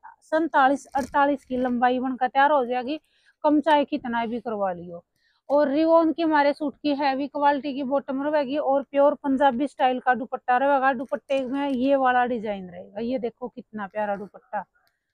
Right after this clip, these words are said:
और rate क्या रहेगा जी, केवल सोलह सौ पचास रुपये। सोलह सौ पचास में यो suit आपके घर पहुंच जाओगा। जिस भी बहन ने suit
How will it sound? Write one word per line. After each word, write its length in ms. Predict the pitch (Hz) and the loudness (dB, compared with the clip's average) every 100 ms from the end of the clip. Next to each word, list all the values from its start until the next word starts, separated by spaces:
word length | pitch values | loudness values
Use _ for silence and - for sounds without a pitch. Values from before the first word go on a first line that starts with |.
| _ _ _ _ _ - | _ _ _ _ _ 2
और 160 | 294 | 4
rate 280 | 302 349 349 | 6 4 4
क्या 180 | - 349 | 0 0
रहेगा 340 | 359 330 294 | 4 4 4
जी, 180 | 269 381 | 2 0
केवल 460 | - 339 339 359 359 | 0 2 4 4 0
सोलह 420 | - 320 294 330 | 2 4 6 4
सौ 180 | 330 311 | 4 0
पचास 460 | 311 302 285 269 | 0 4 4 6
रुपये। 380 | 254 233 214 185 | 0 -4 -6 -8
सोलह 340 | - 285 294 | -2 4 4
सौ 160 | 320 320 | 4 0
पचास 440 | 277 294 294 302 | -2 2 4 6
में 120 | 311 302 | 4 2
यो 160 | 302 | 2
suit 220 | 294 285 | 2 2
आपके 300 | 269 269 277 | 2 2 -2
घर 180 | 269 262 | 2 2
पहुंच 220 | 247 285 | 2 -2
जाओगा। 420 | 247 277 285 294 294 | -2 0 0 2 0
जिस 220 | 277 302 | -2 -4
भी 100 | 302 | -2
बहन 200 | 277 240 | 0 -2
ने 140 | 254 | -4
suit 180 | 262 262 | -6 -10